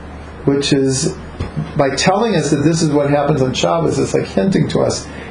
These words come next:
if you haven't done it yet, do it now. If there's still any judgments, you know, or negative energy, just let go.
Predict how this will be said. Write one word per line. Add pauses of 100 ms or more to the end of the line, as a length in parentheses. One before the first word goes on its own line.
(100)
if
you
haven't
done
it
yet, (1200)
do
it
now. (120)
If
there's
still
any
judgments, (880)
you
know,
or
negative
energy,
just
let
go.